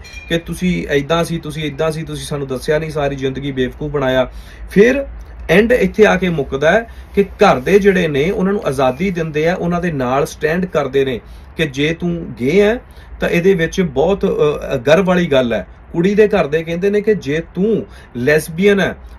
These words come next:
ਤਾਂ ਤੇਰੇ ਲਈ ਵੀ ਬਹੁਤ ਗਰਵ ਵਾਲੀ ਗੱਲ ਹੈ। ਤੇ ਅਖੀਰ ਦੇ ਵਿੱਚ ਮਤਲਬ ਕਿ ਇਹ ਸਿੱਟਾ ਕੱਢਿਆ ਜਾਂਦਾ ਹੈ ਕਿ ਇਹਨਾਂ ਚੀਜ਼ਾਂ ਨੂੰ ਜਿਹੜਾ promote ਕਰੋ,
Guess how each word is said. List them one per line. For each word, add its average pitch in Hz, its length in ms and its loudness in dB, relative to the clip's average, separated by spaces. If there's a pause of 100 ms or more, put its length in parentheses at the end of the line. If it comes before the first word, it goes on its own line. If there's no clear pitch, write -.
ਤਾਂ 185 100 2 (140)
ਤੇਰੇ 190 180 2
ਲਈ 208 140 2
ਵੀ 196 120 0
ਬਹੁਤ 160 300 0
ਗਰਵ 143 220 0
ਵਾਲੀ 151 220 -2
ਗੱਲ 120 280 0
ਹੈ। 190 180 2 (280)
ਤੇ 170 160 -2
ਅਖੀਰ 185 340 -2
ਦੇ 196 120 4
ਵਿੱਚ 156 240 -4
ਮਤਲਬ 151 360 -4
ਕਿ 156 240 -8
ਇਹ 190 160 2
ਸਿੱਟਾ 147 320 -2
ਕੱਢਿਆ 143 300 -2
ਜਾਂਦਾ 123 340 -2
ਹੈ 196 140 -4 (220)
ਕਿ - 160 -2
ਇਹਨਾਂ 170 260 0
ਚੀਜ਼ਾਂ 147 420 -4
ਨੂੰ 143 120 -4
ਜਿਹੜਾ 135 200 0
promote 127 540 -2
ਕਰੋ, 156 380 0